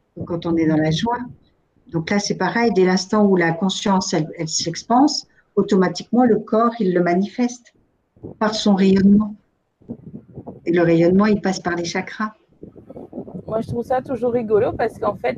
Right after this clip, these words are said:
Speaker 2: nous, sur le coup, on s'en rend pas forcément compte. C'est toujours
Speaker 1: Mhm.
Speaker 2: les gens extérieurs qui s'en rendent compte. Mais ce qui est drôle en réalité, c'est qu'ils cherchent sur l'apparence physique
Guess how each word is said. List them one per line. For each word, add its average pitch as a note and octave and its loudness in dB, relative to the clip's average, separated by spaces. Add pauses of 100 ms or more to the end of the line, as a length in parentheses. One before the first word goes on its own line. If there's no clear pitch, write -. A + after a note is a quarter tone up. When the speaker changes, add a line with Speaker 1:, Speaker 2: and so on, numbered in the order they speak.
Speaker 2:
nous, B3 0
sur A#3 2
le G3 2
coup, - -2 (280)
on - -8
s'en F#3 -8
rend F3+ -2
pas - 0
forcément F3+ -2
compte. - -6 (800)
C'est - -8
toujours A#3 0
Speaker 1:
Mhm. B3 6
Speaker 2:
les G3+ 4
gens G3+ -10
extérieurs G#3 -4
qui - -16
s'en F#3+ -8
rendent F#3+ -2
compte. F4 0
Mais A#3+ 2 (460)
ce - -16
qui C#4+ -2
est C4+ 4
drôle C4 6
en G3+ 4
réalité, G3 2 (140)
c'est - -6
qu'ils B3 -10
cherchent E4 0
sur A#3+ 4
l'apparence G#3 2
physique A3 -8